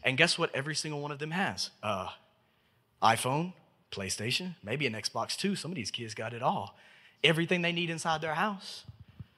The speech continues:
They can connect right there. They don't have to leave the house. So in fifteen years, social interaction dropped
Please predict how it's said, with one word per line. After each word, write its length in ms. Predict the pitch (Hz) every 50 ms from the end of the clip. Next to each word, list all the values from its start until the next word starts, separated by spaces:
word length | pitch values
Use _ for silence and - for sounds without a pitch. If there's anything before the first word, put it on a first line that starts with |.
| _ _ _
They 120 | 151 156
can 180 | 151 - 165 156
connect 420 | - - 165 151 156 170 160 -
right 220 | 156 156 156 151 -
there. 140 | - 190 185
They 120 | 165 156
don't 140 | 160 160 135
have 180 | 156 160 156 -
to 100 | - 147
leave 160 | 151 151 143
the 60 | 143
house. 260 | 131 185 214 - -
So 200 | - - 180 170 - - - -
in 120 | 156 147
fifteen 500 | - - 240 247 247 - - 240 226 214
years, 280 | 220 226 202 139 - -
social 360 | - 190 190 185 - 185 170
interaction 500 | 160 160 160 160 147 131 - - 131 120
dropped 340 | 113 127 127 117 - -